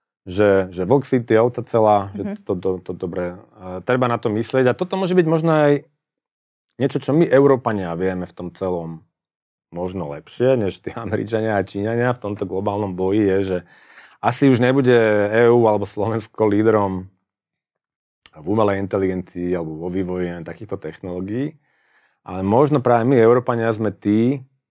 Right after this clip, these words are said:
Speaker 1: ktorí citlivejšie vnímajú tieto etické otázky a ktorí môžu byť lídri v tom, ako dizajnovať a nasadzovať digitálne technológie, aby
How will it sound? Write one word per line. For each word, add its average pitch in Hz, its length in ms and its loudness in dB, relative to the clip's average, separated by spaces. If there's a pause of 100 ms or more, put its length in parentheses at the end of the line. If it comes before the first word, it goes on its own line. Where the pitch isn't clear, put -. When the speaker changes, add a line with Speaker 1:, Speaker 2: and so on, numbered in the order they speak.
(600)
Speaker 1:
ktorí 90 300 -2
citlivejšie 110 640 0
vnímajú 92 360 -4
tieto 90 220 -4
etické - 460 -6
otázky 90 720 -8 (1160)
a - 100 -18
ktorí 117 420 4 (320)
môžu 110 280 -2
byť 110 140 0
lídri 107 360 2
v 98 100 -10
tom, 107 260 2 (920)
ako 98 240 -8
dizajnovať 117 720 0
a 98 120 -4
nasadzovať 104 460 -2
digitálne 98 460 -4
technológie, 98 640 -4
aby 92 440 0